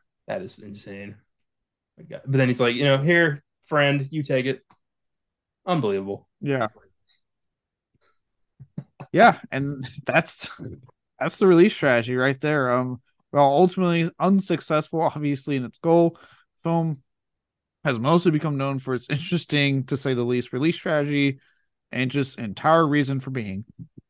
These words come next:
Speaker 1: Yeah, I saw at the beginning of the film, you know, agfa, uh,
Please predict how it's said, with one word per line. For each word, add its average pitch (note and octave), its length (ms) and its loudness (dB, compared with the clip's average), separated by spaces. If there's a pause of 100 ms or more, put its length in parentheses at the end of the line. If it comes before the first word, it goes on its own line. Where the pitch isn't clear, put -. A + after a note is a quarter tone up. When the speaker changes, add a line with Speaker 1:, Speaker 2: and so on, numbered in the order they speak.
(880)
Speaker 1:
Yeah, D#3 320 2
I C#3+ 60 -2
saw C#3 220 4
at C3+ 80 4
the C3 60 -4
beginning C3 360 2
of B2 60 -2
the B2 80 -6
film, B2 280 -4
you A#2 60 -2
know, A#2 100 -2
agfa, C3+ 640 0 (280)
uh, B2+ 300 -2